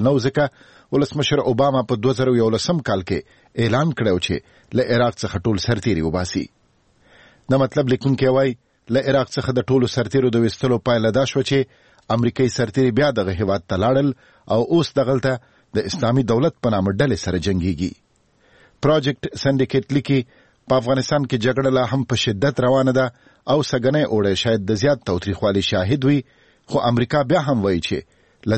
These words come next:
طالبانو سره یې د سولې لپاره دروازې پرانستلې دي. دا مطلب لیکونکی وړاندې وایي،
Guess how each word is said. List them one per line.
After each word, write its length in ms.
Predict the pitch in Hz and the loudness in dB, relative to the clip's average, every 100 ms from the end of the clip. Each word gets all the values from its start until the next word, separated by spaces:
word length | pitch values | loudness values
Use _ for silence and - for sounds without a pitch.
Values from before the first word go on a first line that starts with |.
| 107 | 0
طالبانو 360 | 98 92 139 143 | 0 0 0 0
سره 120 | 143 135 | 0 0
یې 60 | 120 | 0
د 20 | 98 | -2
سولې 200 | - 147 120 | -2 0 0
لپاره 360 | 95 123 120 73 _ _ _ 104 | 0 -2 -2 -4 _ _ _ -4
دروازې 540 | 104 90 92 101 98 | -2 0 0 -2 -4
پرانستلې 500 | 104 104 107 113 78 80 | -2 -2 -2 -4 -4 -6
دي. 100 | 82 _ _ _ _ _ _ _ _ _ | -10 _ _ _ _ _ _ _ _ _
دا 100 | 135 | 0
مطلب 380 | 143 135 151 139 | 2 0 0 0
لیکونکی 320 | 131 147 123 | 0 -2 0
وړاندې 320 | 135 131 135 135 | 2 2 2 2
وایي، 220 | 135 131 | 2 0